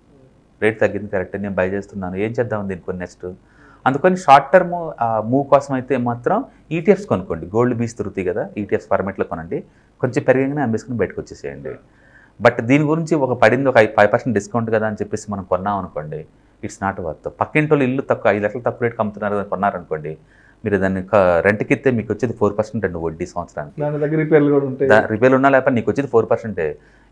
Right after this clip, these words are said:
Speaker 1: మ్యూచువల్ ఫండ్లో ట్వంటీలో వస్తున్నప్పుడు four percent money ఎందుకు block చేసుకోవటం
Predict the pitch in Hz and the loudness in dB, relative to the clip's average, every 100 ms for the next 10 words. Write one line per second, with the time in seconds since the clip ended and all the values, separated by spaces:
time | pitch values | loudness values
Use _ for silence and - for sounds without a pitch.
0 | _ 87 143 151 175 180 175 123 147 156 | _ -8 -2 0 4 4 4 4 6 4
1 | 156 156 151 127 131 131 165 170 131 135 | 4 0 -2 2 2 4 0 0 0 2
2 | 139 123 110 110 110 - 101 | 0 2 2 2 -6 -6 -10